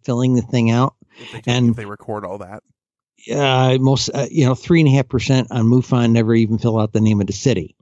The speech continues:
Speaker 2: Oh, wow. <laughs>
Speaker 1: Okay. So, uh, county information, they didn't have a clue. So, uh, what happened was around two thousand,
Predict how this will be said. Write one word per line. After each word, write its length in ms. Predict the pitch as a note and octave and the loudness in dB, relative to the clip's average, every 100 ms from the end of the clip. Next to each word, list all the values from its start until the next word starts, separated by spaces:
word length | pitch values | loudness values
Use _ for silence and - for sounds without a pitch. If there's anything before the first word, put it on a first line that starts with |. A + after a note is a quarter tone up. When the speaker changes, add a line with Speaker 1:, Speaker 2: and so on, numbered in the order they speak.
| _ | _
Speaker 2:
Oh, 120 | - | -20
wow. 320 | E2+ D#2+ D#2 _ - | -20 -20 -20 _ -20
<laughs> 60 | E3 - _ _ - | -20 -20 _ _ -8
Speaker 1:
Okay. 340 | A2+ B2 A#2 - - | -2 0 -2 -6 -10
So, 460 | - - D3 C3 C3 - | -4 0 2 4 2 -2
uh, 300 | C3 B2 C3 - | -2 -2 -4 -6
county 380 | - F3 F#3 F3 | 0 2 4 2
information, 560 | D#3+ F3 E3 D#3+ F3 | 0 0 0 0 0
they 100 | D3+ | 0
didn't 220 | D3 C#3 B2+ | 2 0 0
have 100 | A#2 | -4
a 60 | |
clue. 300 | A#2 B2 F#2+ - - - - | -6 -6 -6 -8 -18 -20 -6
So, 300 | - E3+ E3 | -2 0 -2
uh, 100 | F#3 | -8
what 180 | F3 F#3 | -2 2
happened 400 | F#3+ B3+ C4 E3+ | 2 2 0 0
was 240 | C#3+ C3 - | 0 0 -4
around 380 | C#3+ C#3+ D3+ | -4 0 0
two 140 | - F#3 | -2 -2
thousand, 1080 | E3 D#3+ C#3+ D#3 C#3 C3 B2+ B2 A#2+ A#2+ | 0 0 2 2 4 4 4 4 2 0